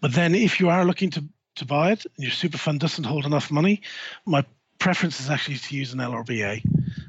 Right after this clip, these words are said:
If you can't borrow from the bank, to actually use a related party L R B A, because you want to capture as much of the income and the growth inside the S M S F where it's concessionally taxed,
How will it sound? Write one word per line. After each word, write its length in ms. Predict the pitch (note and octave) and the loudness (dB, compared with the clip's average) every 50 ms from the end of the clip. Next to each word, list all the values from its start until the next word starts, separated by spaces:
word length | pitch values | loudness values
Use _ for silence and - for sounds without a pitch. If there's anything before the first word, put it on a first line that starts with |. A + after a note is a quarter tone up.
| - - - | -16 -14 -8
If 200 | D4+ F3 - - | -6 -4 -4 -2
you 60 | C3 | -2
can't 280 | - - D#3 D3 C#3+ | 0 2 2 2 2
borrow 220 | - - C#3 C3+ B2+ | 2 0 0 0 0
from 180 | - - C3 | -2 -2 -2
the 60 | A#2+ A#2 | -4 -2
bank, 320 | A2+ C#3 C#3 C#3+ D3 C#3 | 0 0 2 2 0 0
to 100 | - D3 | 0 0
actually 240 | C#3+ A#2 - C3 C3 | 0 0 -2 -2 -2
use 180 | C3 C3 A#2 | -2 -2 -4
a 60 | A#2+ A#2 | -4 -4
related 500 | B2 B2+ C3 C#3 D3+ D3 D3+ D#3 C#3 - - - - - - - - - _ _ | -2 0 2 2 2 2 2 0 -2 -4 -8 -14 -16 -16 -14 -16 -16 -20 _ _
party 340 | - - D3+ C#3+ - D3+ C#3+ | 0 2 2 2 2 2 2
L 100 | C#3+ C#3+ C#3 | 2 2 2
R 100 | C#3+ C#3 | 0 0
B 160 | B2+ C#3 C#3+ | 0 0 2
A, 140 | D3+ F3 F#3+ | 2 4 2
because 360 | E3+ E3+ - - D#3 C#3 B2+ - - - - - - - - - | 2 0 2 0 0 0 -2 -6 -12 -12 -12 -14 -16 -18 -6 -2
you 140 | E3+ D#3 | 0 2
want 200 | C#3 E3+ F#3+ G3 | 4 4 4 2
to 60 | - - | 2 0
capture 400 | - - E3+ D3+ - - D3 C#3+ | 0 0 0 0 0 -2 -4 -4
as 120 | C3 A2+ | -4 -2
much 520 | C3 C#3+ D3+ D#3 - - - - - - - - - - - - _ _ _ _ _ _ - | -2 0 0 0 0 -2 -2 -4 -4 -6 -10 -16 -20 -20 -20 -20 _ _ _ _ _ _ 0
of 160 | E3+ E3+ D3+ | 0 2 2
the 160 | C3+ D3+ C#3+ | 2 0 0
income 500 | D3 D3 C#3 - D3 D3 D3 D3+ D#3 D3+ - _ _ | 0 0 0 0 2 2 2 2 0 -2 -6 _ _
and 140 | - C#3 C3+ | -2 0 0
the 40 | C#3 | 0
growth 480 | B2+ - C#3+ C#3+ C#3 C#3+ - - - - - _ _ | 0 2 2 4 4 2 0 -2 -6 -12 -16 _ _
inside 420 | - F3 D#3+ E3 - - D3+ D3+ C3+ | 2 4 4 4 4 4 4 4 4
the 100 | D3 D3 | 4 2
S 140 | C#3 - | 2 0
M 60 | C3+ C3+ | -2 -4
S 140 | - - | -2 0
F 220 | D#3+ C#3 B2 - - | 0 0 0 0 -2
where 100 | C#3 C3 | -2 -2
it's 120 | B2 - | -2 -2
concessionally 600 | - D#3+ C3+ - - D3+ C3+ - - D3 D3 D3 | -4 -4 -2 0 0 0 0 0 0 0 -2 0
taxed, 480 | C#3 D#3+ E3+ G3 A3 - - - - | 0 2 2 2 2 0 -4 -10 -12